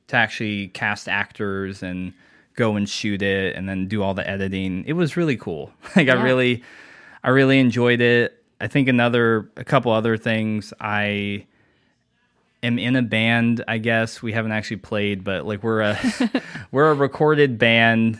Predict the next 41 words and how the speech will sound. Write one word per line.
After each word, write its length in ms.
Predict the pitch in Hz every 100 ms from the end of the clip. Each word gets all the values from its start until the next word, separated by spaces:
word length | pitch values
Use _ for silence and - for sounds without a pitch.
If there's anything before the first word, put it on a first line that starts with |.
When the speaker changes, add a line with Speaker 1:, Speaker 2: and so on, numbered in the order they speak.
| - 113
Speaker 1:
Um, 640 | 110 104 101 101 87 - _ _ _ _ -
my 140 | 113
friend 240 | - 117 107
Steven 320 | - 107 107
and 180 | 104 104
I, 240 | 101 101
and 540 | 101 85 92 98 92
we've 320 | 101 104 92 107
written 200 | 104 101
a 80 |
lot 180 | 101 98
of 40 | 98
music 440 | 98 98 98 92
and 100 | 95
recorded 460 | 95 - 98 95 92
over 160 | 92
the 80 | 92
last 340 | 90 92 - -
year. 260 | 92 92
And 100 | 90
so 100 | -
that's 220 | 123 127 -
been 160 | 113
really 240 | 107 104 98
fun 340 | - 101 98
and 120 | 98 98
life-giving. 840 | 95 - 107 98 101 98 98 98 - _ _ _ _ _ -
Uh, 260 | 110 101 95
Speaker 2:
You 40 |
can 0 |
find 100 | -
Speaker 1:
Rest-, 160 | 123 175
Speaker 2:
them 40 | 190
on 80 | 214
Spotify. 420 | - 165 - 143
Speaker 1:
yeah, 180 | 135 117
Restless 340 | 113 113 147
Body 300 | - 139 123
Syndrome. 520 | 120 120 110 117 135 147 -
Speaker 2:
Yep. 160 | 160 190 - - _ - 131 170 170 113
Speaker 1:
And 720 | - 123 113 110 110 107 107